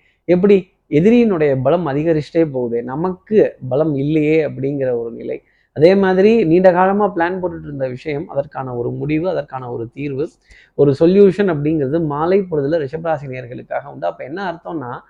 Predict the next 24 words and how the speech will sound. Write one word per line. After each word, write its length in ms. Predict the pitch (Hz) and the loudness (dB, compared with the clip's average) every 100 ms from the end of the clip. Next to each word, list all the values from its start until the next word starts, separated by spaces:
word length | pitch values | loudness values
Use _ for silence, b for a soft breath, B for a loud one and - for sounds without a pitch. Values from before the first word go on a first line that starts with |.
| _ _ _ | _ _ _
மாலை 480 | 135 139 175 226 233 | -4 0 2 4 6
நேரம் 340 | 214 202 190 | 4 4 2
வரைக்கும் 320 | 185 190 220 | 2 2 0
கொஞ்சம் 220 | 202 175 156 | 0 2 4
லோல் 220 | 175 196 | 4 6
அடிக்கிறது, 500 | 180 170 165 160 185 | 4 4 2 4 4
லோல் 320 | 165 185 175 | 6 6 6
படுறது, 460 | 170 156 160 156 175 | 4 4 4 2 0
கொஞ்சம் 220 | 160 147 | 0 -4
அங்கேயும் 380 | 147 180 180 165 | -4 0 0 0
இங்கேயும் 240 | 160 156 | -2 -4
அலையிறது, 500 | 147 156 151 139 160 - b b - | 0 0 0 -4 -10 -12 b b -6
மனது 420 | 143 160 208 202 | 0 2 4 4
தடுமாற 520 | 160 160 202 196 190 | 2 2 2 4 4
வேண்டிய 300 | 170 160 143 127 | 2 0 -2 0
தருணங்கள் 560 | 147 170 165 170 160 | -2 0 -2 -2 -4
அப்படிங்கிறது 600 | 123 131 143 127 117 127 190 _ _ _ - | -6 -10 -10 -10 -12 -12 -12 _ _ _ -4
ரிஷபராசிக்காக 800 | 135 165 165 143 135 139 143 143 | -2 2 2 0 -2 -2 -4 -2
இருக்கும் 360 | 147 160 160 160 | -2 -4 -4 -4
அப்படிங்கிறது 560 | 131 123 131 123 117 117 | -4 -8 -8 -8 -10 -10
தான் 320 | 143 180 151 | -10 -10 -8
ஜோதிடம் 300 | 135 143 135 | -6 -4 -6
சொல்லக்கூடிய 560 | 123 117 113 113 110 165 | -8 -14 -16 -16 -18 -18
விஷயம். 300 | 196 _ _ | -20 _ _